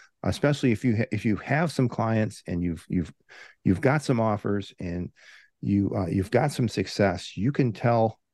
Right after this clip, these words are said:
the chat, the A I, uh, you can describe what, you, who your audience is, who you think your audience is, and you can describe what your products are and, uh, uh, your services,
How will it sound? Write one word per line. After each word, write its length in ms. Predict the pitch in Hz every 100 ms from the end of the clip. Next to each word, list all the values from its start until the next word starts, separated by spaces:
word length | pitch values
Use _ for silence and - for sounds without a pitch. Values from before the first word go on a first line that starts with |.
| _ _ _ _ _ _ _ _ _ _
the 240 | 104 104 95 101
chat, 380 | - 101 90 -
the 380 | 98 85 110
A 20 | 98
I, 420 | 113 95 80 104 - - - _ _
uh, 160 | - 87 -
you 120 | 113
can 120 | 104
describe 500 | 101 - 120 110 113
what, 120 | 101 - - -
you, 220 | - 101 -
who 100 | 139
your 260 | 113 95
audience 380 | 87 92 92 80
is, 240 | 80 90 -
who 80 |
you 160 | 113 92
think 240 | - 139
your 180 | 90 -
audience 340 | 78 82 85 -
is, 220 | 110 - _ _ _ -
and 120 | 87
you 100 | 95
can 100 | 87
describe 460 | 87 - 95 90
what 140 | - 65
your 100 | -
products 460 | - 147 175 -
are 320 | - 71 104 110 _ _ _ _ -
and, 320 | 90 85 80 -
uh, 200 | 82 71 _ -
uh, 80 | 82
your 140 | 90
services, 560 | - 98 85 - 101